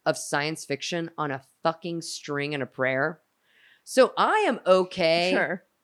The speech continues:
Speaker 1: Like, I felt like the whole time I was watching this movie, I was watching, I was walking a tightrope.
Speaker 2: Yeah,
Speaker 1: And
Speaker 2: I mean,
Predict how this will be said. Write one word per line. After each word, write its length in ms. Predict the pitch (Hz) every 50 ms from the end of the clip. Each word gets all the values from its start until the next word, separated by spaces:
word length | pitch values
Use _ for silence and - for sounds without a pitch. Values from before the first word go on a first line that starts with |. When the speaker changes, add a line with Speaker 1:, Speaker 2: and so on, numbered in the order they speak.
| _ _ _ _ _
Speaker 1:
Like, 200 | - 240 302 - -
I 100 | 240 311
felt 160 | - 440 440
like 100 | 427 339
the 80 | - 285
whole 120 | 240 240 240
time 140 | 240 226 214
I 40 |
was 100 | 190 165
watching 220 | 175 175 160 180 180
this 80 | 151 135
movie, 240 | 175 170 160 175 -
I 80 | - 151
was 140 | 151 143
watching, 320 | 151 143 143 143 - - - _ -
I 80 | 160
was 140 | 170 170 143 156
walking 380 | 160 156 156 - - 147 143
a 40 | 139
tightrope. 580 | - 147 131 123 117 123 123 110 95 101 _ _ _ _ _ _ _ _ _ _ _ _
Speaker 2:
Yeah, 240 | 294 370 359 349 339
Speaker 1:
And 100 | 330 - -
Speaker 2:
I 40 |
mean, 20 | 320